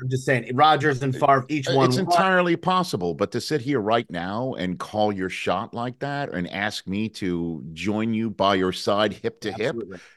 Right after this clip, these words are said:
Speaker 2: is a
Speaker 1: Come on.
Speaker 2: complete overreaction. But I will say that, um, we have seen the signs, and we saw it again over the last couple of weeks when the Packers,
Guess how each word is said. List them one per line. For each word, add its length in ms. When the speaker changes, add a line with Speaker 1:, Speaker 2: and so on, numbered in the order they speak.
Speaker 2:
is 160
a 20
Speaker 1:
Come 60
on. 40
Speaker 2:
complete 380
overreaction. 1040
But 160
I 140
will 260
say 580
that, 540
um, 600
we 240
have 180
seen 560
the 220
signs, 640
and 260
we 180
saw 420
it 40
again 400
over 180
the 80
last 380
couple 340
of 60
weeks 540
when 160
the 80
Packers, 640